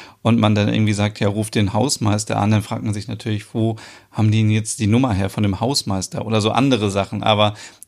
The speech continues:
das verzeiht man auf jeden Fall der Serie, weil sie so toll erzählt ist und so sympathisch und so gut. Und ja, ich hab dann die ganze Zeit gedacht, „Wow, wie schön ist Helsinki eigentlich im Winter?“ Ich war bisher immer nur im Sommer da und, äh,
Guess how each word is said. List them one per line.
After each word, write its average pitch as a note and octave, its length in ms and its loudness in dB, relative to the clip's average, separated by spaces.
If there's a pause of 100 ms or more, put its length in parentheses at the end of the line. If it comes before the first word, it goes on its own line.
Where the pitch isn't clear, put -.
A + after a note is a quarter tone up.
(120)
das C3+ 180 0
verzeiht C3+ 460 2
man C#3 100 2
auf B2 160 -2
jeden B2+ 180 -2
Fall C3+ 200 -2
der B2 100 4
Serie, A#2+ 340 2
weil G#2+ 140 2
sie G#2+ 100 -4
so A2 180 -2
toll A#2 200 -6
erzählt A2 480 -4
ist A2 160 -4
und G#2+ 120 -2
so G#2+ 120 -2
sympathisch G2+ 680 -4
und G2 180 -2
so G#2+ 160 -2
gut. A2+ 320 -4 (420)
Und B2 300 2
ja, D3 180 2
ich B2+ 140 0
hab D3+ 100 0
dann D#3 140 2
die D3 60 2
ganze D#3+ 200 -2
Zeit D#3+ 180 -2
gedacht, D3 360 -4
„Wow, B2+ 320 2
wie C3 120 -2
schön D#3+ 300 0
ist C3+ 140 -4
Helsinki C3 640 -2
eigentlich A#2+ 580 -2
im A#2 320 2
Winter?“ A#2 500 0 (360)
Ich B2+ 180 -2
war A#2 160 4
bisher A#2+ 320 0
immer C3 220 2
nur C3 260 0
im A2+ 160 2
Sommer G#2 300 2
da C#3+ 240 -2
und, A2 540 0
äh, G2+ 360 -4